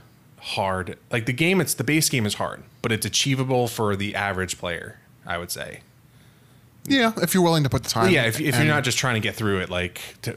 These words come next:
Speaker 1: like, I know you didn't have a whole lot of time leading up to this episode to, to stream it, so I think you were just trying to get it done.
Speaker 2: Uh, b-, definitely by the
Speaker 1: I
Speaker 2: end.
Speaker 1: would, I would recommend you play, try to play through it from, like,
Speaker 2: Th-, yeah, I mean,
Speaker 1: on your,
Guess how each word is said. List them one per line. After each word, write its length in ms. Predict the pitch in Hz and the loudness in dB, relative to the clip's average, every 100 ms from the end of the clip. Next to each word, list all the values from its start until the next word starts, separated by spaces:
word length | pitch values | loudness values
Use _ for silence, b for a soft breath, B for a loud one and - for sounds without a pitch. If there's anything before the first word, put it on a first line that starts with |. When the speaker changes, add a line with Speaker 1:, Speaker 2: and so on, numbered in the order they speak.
| - | -6
Speaker 1:
like, 240 | 123 107 - | -4 -4 -2
I 80 | 110 | -2
know 80 | |
you 200 | 107 101 | 0 0
didn't 200 | 98 98 92 | 0 -2 -2
have 160 | 101 | -4
a 40 | 90 | -2
whole 180 | 104 | 0
lot 160 | 92 90 | 0 -2
of 80 | 87 | -4
time 320 | - 92 87 | -4 -4 -4
leading 260 | 92 90 87 | -4 -4 -6
up 120 | 80 | -8
to 60 | 87 | -8
this 160 | 80 | -6
episode 500 | 80 85 - 85 80 | -8 -8 -8 -8 -8
to, 360 | - 82 82 82 - | -8 -8 -8 -10 -14
to 200 | - 87 - | -10 -10 -4
stream 440 | - 104 90 85 | -4 -2 -4 -6
it, 120 | - | -8
so 180 | - 90 | -4 -2
I 100 | 90 | -2
think 160 | 90 90 | -4 -6
you 60 | |
were 40 | 87 | -6
just 240 | 95 - | -4 -4
trying 120 | 101 | -4
to 60 | 87 | -6
get 160 | 85 85 | -6 -8
it 200 | 78 - | -10 -6
done. 460 | 87 90 95 107 - B B B | -4 -2 -4 -8 -12 B B B
Speaker 2:
Uh, 60 | 143 | 0
b-, 120 | 131 143 | 2 2
definitely 380 | 151 139 139 123 | 2 4 2 2
by 180 | 120 | 2
the 100 | 113 | 2
Speaker 1:
I 40 | 120 | 2
Speaker 2:
end. 80 | 143 | 4
Speaker 1:
would, 100 | 147 | 4
I 100 | 135 | 2
would 180 | 131 143 | 0 0
recommend 460 | 139 123 110 107 98 | 0 0 -2 -2 -2
you 160 | 90 92 | -4 -8
play, 180 | - 104 | -8 -6
try 200 | - 101 | -4 -4
to 60 | 90 | -4
play 160 | 104 | -4
through 260 | 92 95 85 | -4 -6 -6
it 60 | - | -10
from, 340 | - 85 85 85 - - - _ - b b - - | -10 -10 -10 -14 -20 -20 -20 _ -20 b b -16 -6
like, 140 | 90 | 0
Speaker 2:
Th-, 180 | 160 - | 0 0
yeah, 360 | 160 139 131 120 | 0 2 4 4
I 80 | 131 | 4
mean, 120 | 143 | 4
Speaker 1:
on 80 | 135 | 4
your, 220 | 113 107 | 2 -2